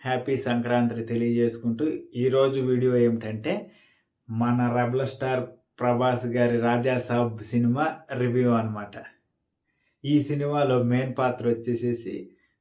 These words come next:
మన ప్రభాస్ గారు విలన్ పాత్ర పేరాస ధనికుడు. ఇప్పుడు ఒక మనిషి ధనికుడు అవ్వాలంటే చాలా కష్టపడాలి, లేదా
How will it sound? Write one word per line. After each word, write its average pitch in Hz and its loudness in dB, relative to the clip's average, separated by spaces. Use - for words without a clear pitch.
మన 123 2
ప్రభాస్ 123 0
గారు 131 -2
విలన్ 135 0
పాత్ర 127 -2
పేరాస 135 2
ధనికుడు. 120 0
ఇప్పుడు 143 -2
ఒక 143 2
మనిషి 135 -2
ధనికుడు 139 0
అవ్వాలంటే 127 4
చాలా 127 4
కష్టపడాలి, 123 0
లేదా 131 0